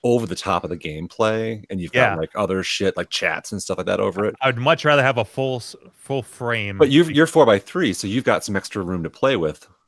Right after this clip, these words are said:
Speaker 1: on
Speaker 2: Yeah.
Speaker 1: a ten eighty
Speaker 2: Es-,
Speaker 1: thing, so you
Speaker 2: and
Speaker 1: can put that
Speaker 2: especially
Speaker 1: stuff
Speaker 2: if
Speaker 1: on the
Speaker 2: I'm,
Speaker 1: outside.
Speaker 2: yeah, especially if I'm doing a vertical game too.
Speaker 1: Yeah, oh yeah, yeah, tons in a vertical game.
Speaker 2: Yeah.
Speaker 1: Yeah, that'd be cool.
Speaker 2: Yeah.
Speaker 1: No, I was just saying, like, like, one of the things I like on Twitch is, like, watching people play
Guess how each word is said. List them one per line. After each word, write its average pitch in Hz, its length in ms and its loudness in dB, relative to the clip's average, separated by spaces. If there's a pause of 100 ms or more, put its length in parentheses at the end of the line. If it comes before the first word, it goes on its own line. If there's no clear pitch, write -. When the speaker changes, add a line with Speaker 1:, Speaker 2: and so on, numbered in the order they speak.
Speaker 1:
on 104 80 2
Speaker 2:
Yeah. 85 60 2
Speaker 1:
a 80 140 -6
ten 95 120 -4
eighty 78 200 -4
Speaker 2:
Es-, 76 80 -12
Speaker 1:
thing, 76 300 -6
so - 140 -6
you 131 60 2
Speaker 2:
and 131 60 0
Speaker 1:
can - 80 -4
put - 140 -6
that 165 60 2
Speaker 2:
especially 165 180 -2
Speaker 1:
stuff 135 100 0
Speaker 2:
if - 60 -8
Speaker 1:
on 131 80 -2
the 73 60 -4
Speaker 2:
I'm, 76 40 -6
Speaker 1:
outside. - 200 -8
Speaker 2:
yeah, 98 120 -2
especially 147 440 0
if 107 100 -6
I'm 110 100 -2
doing 110 200 -4
a 98 40 -4
vertical 104 420 -6
game 87 260 -12
too. 104 200 -10
Speaker 1:
Yeah, 107 320 0
oh 104 140 0
yeah, 78 240 -2
yeah, 78 120 -10
tons 95 340 -4
in 76 80 -14
a 76 40 -14
vertical 76 300 -8
game. 82 240 -18 (160)
Speaker 2:
Yeah. 90 160 -10 (760)
Speaker 1:
Yeah, 110 80 4
that'd 143 160 6
be 127 40 4
cool. 131 140 6
Speaker 2:
Yeah. 151 60 8
Speaker 1:
No, 165 80 8
I 156 60 8
was 135 100 4
just 120 120 -6
saying, 117 220 0
like, 95 140 -4
like, 98 120 -6
one 110 120 -2
of 98 60 -6
the 113 60 -6
things 92 100 -8
I 92 60 0
like 92 200 -6
on 82 120 -10
Twitch - 300 -6
is, - 80 -14
like, 95 140 -6
watching 101 340 0
people 87 240 -12
play 87 540 -2